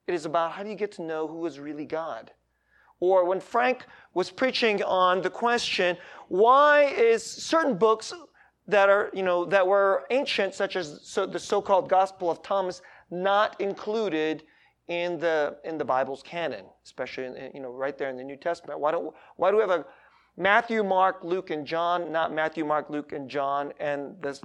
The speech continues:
Thomas, Book of Thomas? Because, well, that's not really part of, you know, you can go back and listen to his message. But so much of, of these questions really come back to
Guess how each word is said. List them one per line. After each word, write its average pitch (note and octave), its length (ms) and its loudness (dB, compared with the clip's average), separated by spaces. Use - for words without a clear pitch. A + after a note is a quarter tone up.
Thomas, F3+ 440 -4
Book D#3+ 160 -6
of D3+ 100 -8
Thomas? A3 420 -4
Because, F3 520 -4
well, G#3 200 -6
that's A3 200 -2
not B3 180 2
really A#3+ 140 -2
part G#3 260 4
of, G3+ 180 0
you E3 80 -8
know, D#3+ 60 -4
you F3 60 -6
can F3+ 80 -2
go G3+ 100 0
back A3 260 2
and F3+ 140 -4
listen E3 320 -4
to E3 200 -6
his D#3 200 -8
message. F3+ 480 -6
But A3 260 0
so C#4 320 4
much E4+ 480 4
of, A#3+ 560 6
of F3+ 200 2
these A#3 200 -2
questions G3 760 0
really D#4+ 400 2
come C4+ 260 0
back A3+ 380 4
to G#3 400 -2